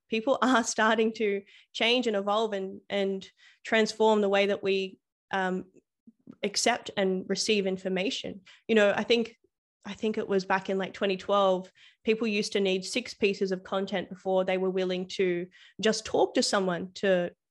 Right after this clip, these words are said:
to, um, buy their services. Whereas now it's twenty, it's twenty pieces. And so people are starting to realize that they wanna see the value in what you're giving to them. They want,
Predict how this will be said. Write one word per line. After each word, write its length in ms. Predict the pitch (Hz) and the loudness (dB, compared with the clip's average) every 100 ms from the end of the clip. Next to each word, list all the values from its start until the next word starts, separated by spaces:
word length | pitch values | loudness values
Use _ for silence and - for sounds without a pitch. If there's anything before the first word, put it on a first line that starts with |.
| _ | _
to, 260 | - - 185 | -6 -2 -2
um, 320 | 185 175 185 - | 0 -2 -4 2
buy 200 | 185 196 | 4 4
their 160 | 190 | 2
services. 580 | 185 214 226 220 180 175 | 2 0 0 -2 -4 -2
Whereas 240 | 196 196 196 | -2 0 0
now 280 | 226 240 196 | 2 2 0
it's 380 | - _ - - | -8 _ -20 -14
twenty, 600 | - 220 247 190 - - _ _ _ _ | -4 -4 -4 -6 -12 -20 _ _ _ _
it's 160 | 196 - | -12 -10
twenty 420 | - 269 294 233 | 0 2 2 2
pieces. 460 | - 180 - 185 185 | 2 -2 -2 -8 -4
And 160 | 208 | 0
so 120 | 240 | 0
people 300 | 233 247 294 | 2 0 0
are 60 | 294 - | -4 -2
starting 280 | 214 208 208 | -2 -2 -4
to 160 | 202 | -8
realize 640 | 196 254 311 208 190 190 190 | -6 -2 0 2 2 0 2
that 220 | 202 196 - - _ _ | 0 0 -6 -20 _ _
they 100 | 214 | 0
wanna 240 | 208 226 262 | 2 2 0
see 200 | 262 226 | 0 -2
the 160 | 208 | -2
value 560 | 190 190 208 214 196 185 | 2 2 2 2 0 -2
in 120 | 185 | -4
what 160 | 185 - | -6 -4
you're 140 | 196 | -6
giving 340 | 185 185 202 208 | -4 -4 -4 -6
to 120 | 196 | -6
them. 240 | 185 180 | -6 -4
They 140 | 190 196 | -2 0
want, 260 | 220 254 | 0 -2